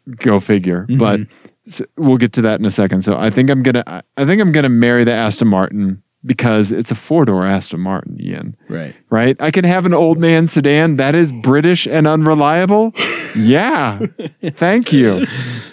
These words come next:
Speaker 1: Then I have to F the Skyline.
Speaker 2: Mm-hmm.
Speaker 1: And that means I have to kill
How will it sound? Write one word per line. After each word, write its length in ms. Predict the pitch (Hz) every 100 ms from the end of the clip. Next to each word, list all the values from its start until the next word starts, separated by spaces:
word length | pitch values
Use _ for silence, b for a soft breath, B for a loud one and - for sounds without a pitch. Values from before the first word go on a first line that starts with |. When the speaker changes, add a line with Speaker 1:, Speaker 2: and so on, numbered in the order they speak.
| B _ _ - B B B -
Speaker 1:
Then 200 | 156 170
I 140 | 156
have 320 | 131 147 156
to 160 | - 139
F 200 | 127 -
the 100 | 131
Skyline. 760 | - 107 98 92 87 87 98 - -
Speaker 2:
Mm-hmm. 360 | 139 120 104 101 B B
Speaker 1:
And 420 | 123 120 120 123 120
that 200 | 123 139
means 260 | 143 147
I 140 | 147 143
have 260 | 131 143
to 80 | 170
kill 640 | - - 190 165 135 127